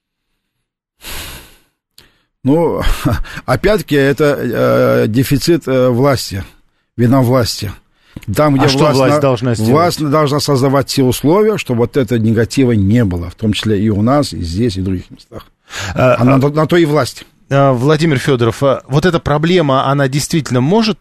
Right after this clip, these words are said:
Speaker 2: так сказаться, что теперь отношение к мигрантам более сложное?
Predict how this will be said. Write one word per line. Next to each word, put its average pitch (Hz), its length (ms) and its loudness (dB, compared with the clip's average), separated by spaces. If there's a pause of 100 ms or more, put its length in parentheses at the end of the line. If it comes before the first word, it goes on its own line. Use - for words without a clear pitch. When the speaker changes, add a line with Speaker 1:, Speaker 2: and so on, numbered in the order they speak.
(160)
Speaker 2:
так 160 220 -2
сказаться, 147 580 -2
что 135 180 -4
теперь 156 480 -2 (680)
отношение 139 520 0
к - 60 -8
мигрантам 127 480 0
более 113 240 0
сложное? - 460 -6